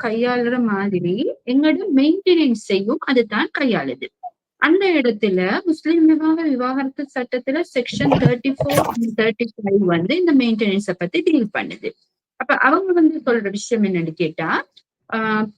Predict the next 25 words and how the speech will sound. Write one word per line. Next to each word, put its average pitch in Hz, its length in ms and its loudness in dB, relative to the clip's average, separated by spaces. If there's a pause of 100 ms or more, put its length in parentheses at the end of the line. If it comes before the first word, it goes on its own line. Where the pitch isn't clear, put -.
(120)
அதாவது 214 420 0 (100)
மெயின்டெயின், 269 520 2
ஒரு 233 200 2 (100)
குடும்பமா 320 560 0 (120)
இருக்கக்குள்ள 320 580 -2
நீங்க 330 280 4
மெயின்டெனன்ஸுக்கு 269 800 2 (140)
அப்ளை 233 300 2
பண்ணலாம். 151 640 0 (320)
எந்த 302 360 4 (140)
நேரத்துல 277 720 0 (360)
தனது 311 400 2 (200)
கடமையிலிருந்து 359 960 2 (120)
ஒரு 240 180 0
ஆள் 254 200 2 (160)
தவறுறாங்களோ 226 920 0 (240)
அந்த 320 440 4
நேரம் 262 360 2
தான் 254 260 2
இந்த 359 180 2
மெயின்டெனன்ஸுக்கான 269 1160 2
கேஸ் 240 360 0
வந்து 214 260 -2
ஸ்டார்ட் 269 400 -2
ஆகும். - 260 -8